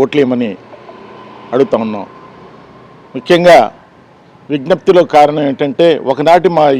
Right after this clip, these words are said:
ఏబీవీపీ కార్యకర్త, ఈ బీజేపీ పార్టీ నుంచి వచ్చినటువంటి వ్యక్తి,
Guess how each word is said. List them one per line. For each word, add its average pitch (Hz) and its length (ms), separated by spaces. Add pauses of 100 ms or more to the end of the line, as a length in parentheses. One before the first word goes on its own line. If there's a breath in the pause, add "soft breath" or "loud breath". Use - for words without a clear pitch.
(120)
ఏబీవీపీ 151 480 (100)
కార్యకర్త, 135 460 (160)
ఈ 139 40 (520)
బీజేపీ 170 380 (120)
పార్టీ 156 280
నుంచి 139 180
వచ్చినటువంటి 135 560
వ్యక్తి, 131 280